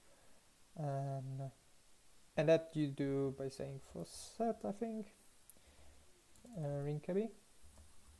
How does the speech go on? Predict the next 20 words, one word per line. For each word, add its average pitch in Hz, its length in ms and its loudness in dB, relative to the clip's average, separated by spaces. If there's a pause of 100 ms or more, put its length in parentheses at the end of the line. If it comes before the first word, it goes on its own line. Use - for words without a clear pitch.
(1800)
Let's 143 120 -12
do 143 80 -2
that. 170 320 4 (1200)
So 190 400 12 (1500)
there 185 200 10
are 220 60 12
some 208 160 8
protections 156 640 6
so - 160 2
that 143 240 2
people 151 240 2
don't 139 260 0
get, 131 220 4
like, 131 240 2
too 151 160 2
much 139 320 -2
of 139 80 2
Ethereum, 143 680 2
and 135 120 -2
then 135 160 -2